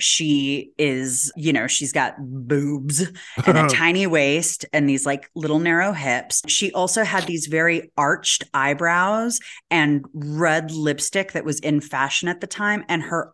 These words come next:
Speaker 1: eyes are, like, looking kind of down into the side. She's got this, like, very demure,
Speaker 2: Okay.
Speaker 1: uh, gaze. She's also not smiling. She looks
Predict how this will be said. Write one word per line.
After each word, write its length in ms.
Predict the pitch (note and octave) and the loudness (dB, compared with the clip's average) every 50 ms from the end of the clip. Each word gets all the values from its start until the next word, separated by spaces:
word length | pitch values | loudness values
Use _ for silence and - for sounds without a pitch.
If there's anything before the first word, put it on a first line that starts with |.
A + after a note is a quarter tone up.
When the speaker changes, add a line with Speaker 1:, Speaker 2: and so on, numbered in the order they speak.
| _ - | _ 2
Speaker 1:
eyes 640 | F#3+ G3 G#3+ A3 G3+ E3+ D#3 D3 C#3+ C#3 C#3+ C#3+ - - - | 4 6 6 6 6 4 4 4 2 0 0 -2 -2 -2 0
are, 160 | D#3 D3+ D3+ | 0 2 2
like, 240 | D3+ D3+ C#3+ C#3+ - - | 2 0 -2 -2 -4 -6
looking 500 | E3 D#3+ D#3+ D3+ D3+ D#3+ E3 D#3+ D#3 D3+ | -6 -4 -4 -4 -4 -2 -2 -2 -2 -2
kind 240 | D3 - D#3 D#3 | -2 -2 0 0
of 140 | D#3 D3 D3 | 0 -2 -2
down 340 | C#3+ D3+ C#3 C3 C3+ C#3 C#3 | -2 0 0 2 2 2 2
into 260 | C#3+ D3 D3 - - | 0 0 -2 -4 -6
the 120 | C3+ C#3 B2+ | -6 -4 -4
side. 500 | - - - B2 A#2 B2 C3+ D#3 F#3 F3 | -2 -2 0 0 0 0 0 -2 -2 -4
She's 160 | - D#3 C#3 | -6 -4 -4
got 140 | D3+ C#3+ - | -4 -4 -4
this, 140 | - C3+ - | -4 -6 -4
like, 140 | C#3+ C#3 C#3 | -4 -4 -6
very 420 | C#3 C3 C#3+ C#3 C#3 C3+ C3+ C3+ | -6 -4 -2 0 0 0 -2 -2
demure, 760 | B2+ C#3 C3 B2+ C3 B2+ B2+ B2 A#2+ A#2 A#2 A#2 A#2 B2+ - - - | -2 -2 -2 -2 0 -2 -2 -2 -2 -2 -4 -4 -4 -6 -8 -8 -4
Speaker 2:
Okay. 240 | G#2 A#2 - - - | -4 -2 0 0 2
Speaker 1:
uh, 160 | D#3 C#3 C#3 | 2 2 2
gaze. 360 | C3 C3+ D3+ B2+ B2 F#2+ - | 0 0 0 0 -2 -2 -2
She's 240 | - - - F#3+ E3 | -2 -2 0 2 2
also 240 | G3 G3 F#3 - G3+ | 2 2 2 2 2
not 220 | F#3+ F3 D#3 - | 2 2 2 2
smiling. 560 | - - - D#3 A#2 A2 F2+ D2 E2+ D#2 F2 D3 | 0 -2 0 0 0 -2 -2 -4 -8 -10 -8 -6
She 180 | - - F#3 D#3+ | -6 -4 -4 -2
looks 160 | F3 G3+ | 0 -2